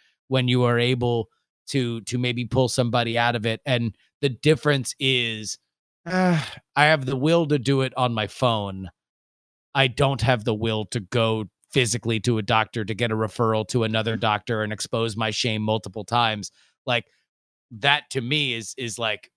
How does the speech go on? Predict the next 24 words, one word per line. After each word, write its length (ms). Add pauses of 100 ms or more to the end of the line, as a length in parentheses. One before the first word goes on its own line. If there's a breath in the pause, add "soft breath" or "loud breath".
(160)
I, 180
I, 120 (120)
I 40
think 180
if 80
we, 140
if 80
we 100
go 160
a 80
hundred 440
years 280
in 80
the 80
future, 500 (460)
the 140
concept 840 (180)
and 220
this 180 (140)
gets 200
into 200
an-, 280
yet 180
another 440